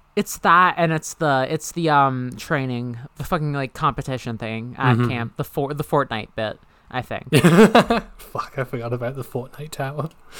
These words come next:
Speaker 2: <laughs>
Speaker 1: We spent,
Speaker 2: Hey.
Speaker 1: we spent, like, sixteen chapters in the, in the Camp Jupiter, and that, that's, like,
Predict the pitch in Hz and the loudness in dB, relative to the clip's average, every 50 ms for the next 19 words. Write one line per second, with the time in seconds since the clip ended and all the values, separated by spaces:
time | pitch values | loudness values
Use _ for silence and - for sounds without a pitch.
0 | - - 330 254 226 - - - - - - _ _ _ - - - - - _ | -8 2 2 2 2 2 -4 -18 -20 -20 -20 _ _ _ -20 -20 -20 -20 -20 _
1 | _ _ _ _ _ _ - 214 214 - 381 339 330 - - - - 214 208 - | _ _ _ _ _ _ -8 -8 -4 -2 -2 -2 -2 -6 -10 -4 -2 -2 -2 -2
2 | - - 330 277 240 233 214 180 147 - 139 - - - - 196 185 - - - | 0 0 0 0 2 0 0 0 -2 -6 -14 -12 -12 -6 -6 -6 -6 -6 -10 -6
3 | - 160 156 147 127 - 135 131 131 - - 123 117 117 117 131 131 127 127 - | -4 -2 -2 -2 0 2 4 4 4 2 -2 -6 -6 -6 -6 -8 -8 -8 -8 -6
4 | 143 135 135 131 - - - - - - 147 131 120 - - 131 120 - - 123 | -6 -6 -6 -8 -8 -10 -14 -14 -8 -6 -6 -6 -6 -6 -8 -8 -8 -6 -6 -6
5 | 123 123 123 - - 143 143 139 - - 226 202 156 | -2 -2 -4 -4 -4 -6 -6 -6 -6 -4 -6 -6 -6